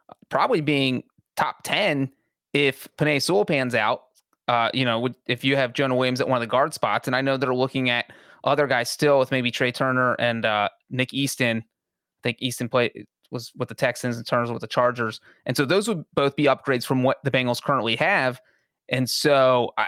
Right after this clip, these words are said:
I mean, this is looking to be a completely revamped offensive line. And that's the one thing, you know, e-, when every Bengals fan pulled out their hair watching Joe Burrow go down in that Washington game, it was,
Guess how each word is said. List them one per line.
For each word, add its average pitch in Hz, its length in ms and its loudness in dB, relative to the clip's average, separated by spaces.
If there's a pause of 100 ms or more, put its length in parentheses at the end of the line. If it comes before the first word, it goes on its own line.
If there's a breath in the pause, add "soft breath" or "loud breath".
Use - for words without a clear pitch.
I - 20 2
mean, 127 160 -4
this - 240 -6 (140)
is 151 160 -2
looking 165 400 -2
to 160 100 -4
be 143 200 2
a 131 40 0
completely 175 440 -2
revamped 147 540 0
offensive 143 460 0
line. 131 240 2
And 151 80 0
that's 240 140 0
the 277 80 4
one 196 420 4
thing, 208 400 2
you 147 80 2
know, 170 160 2
e-, 165 320 -2
when 180 140 4
every 208 280 -2
Bengals 196 320 2
fan 170 200 -2
pulled 180 180 2
out 180 120 4
their 170 100 0
hair 170 180 4
watching 156 400 2
Joe 165 140 4
Burrow 151 280 4
go 151 200 2
down 139 260 0
in 139 60 -2
that 135 140 -2
Washington 135 520 0
game, 120 240 -2 (340 loud breath)
it - 160 0
was, 139 240 2